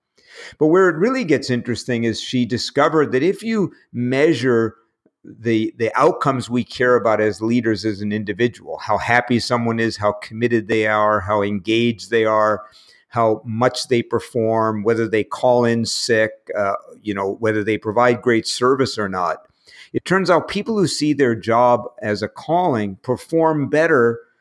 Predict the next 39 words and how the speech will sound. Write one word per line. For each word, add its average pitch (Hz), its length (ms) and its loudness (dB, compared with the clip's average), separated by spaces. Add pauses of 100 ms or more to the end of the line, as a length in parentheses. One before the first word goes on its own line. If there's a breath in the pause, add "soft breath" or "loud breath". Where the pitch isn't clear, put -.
(220 soft breath)
on 131 160 0
almost 135 380 0
every 165 320 2
metric 143 480 -2
we 117 160 -2
care 131 340 0
about 110 400 2
as 101 240 -4
leaders 107 640 0
than 107 180 -4
people 135 240 0
who 117 140 2
see 117 200 -2
their 110 200 0
job 107 400 2
as 98 160 -2
a, 95 100 -4 (240)
a 92 160 -6
career 107 540 0
or 104 240 -2
as 101 180 -2
a 101 60 -8
job. 104 540 0 (380 soft breath)
And 147 360 2
they're 123 160 4
happier, 143 680 2
less 117 280 0
stressed, - 600 0
more 117 300 0
resilient, 113 680 0
a 98 100 -10
lot 110 220 2
of 110 80 -2
things 107 320 -6
that 101 120 -4
people 98 240 -8
care 101 280 -4
about 98 280 -6
individually. 101 760 -8